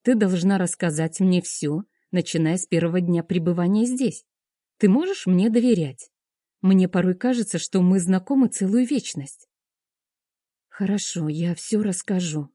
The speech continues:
виновато произнесла, откидываясь обратно на подушку, ощутив прилив слабости и головокружения.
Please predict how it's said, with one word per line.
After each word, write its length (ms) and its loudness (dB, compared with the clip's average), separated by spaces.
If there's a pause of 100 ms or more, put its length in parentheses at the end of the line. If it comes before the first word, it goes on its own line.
виновато 560 -4
произнесла, 800 -4 (340)
откидываясь 600 -2
обратно 400 -2
на 120 2
подушку, 680 -8
ощутив 560 -6
прилив 380 0
слабости 600 -6
и 60 -4
головокружения. 920 -4